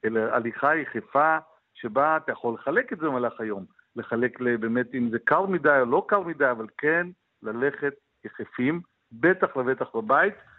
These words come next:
כשאתה בעצם יודע את כל ה-, את כל המישורים שיש לך בתוך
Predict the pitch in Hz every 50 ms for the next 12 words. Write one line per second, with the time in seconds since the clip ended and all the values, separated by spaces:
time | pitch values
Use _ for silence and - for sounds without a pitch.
0 | _ _ - - 120 - 127 117 127 139 139 - 135 131 127 120 110 135 139 139
1 | 135 135 - - 123 123 120 120 117 113 113 113 113 113 110 101 104 104 - _
2 | - 180 196 202 190 185 - - 151 139 143 143 131 135 131 113 - - 117 104
3 | - - 110